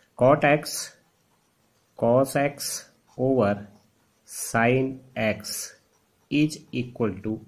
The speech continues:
nine, right? So sin x, sin x cancel out, cos x, cos x cancel out, right? Now we have ten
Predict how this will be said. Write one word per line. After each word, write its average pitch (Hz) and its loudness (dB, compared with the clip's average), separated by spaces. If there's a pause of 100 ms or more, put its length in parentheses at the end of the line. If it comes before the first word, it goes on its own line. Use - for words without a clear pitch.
(120)
nine, 95 -8 (540)
right? 170 -2 (1600)
So 160 0
sin 131 2
x, 160 0
sin 113 -2
x 131 -2
cancel 120 -2
out, 151 -2
cos 107 -2
x, 131 -6
cos 110 -4
x - -8
cancel 92 -8
out, - -18 (280)
right? 160 -4 (1300)
Now 135 4
we 151 4
have 117 0 (1800)
ten 135 0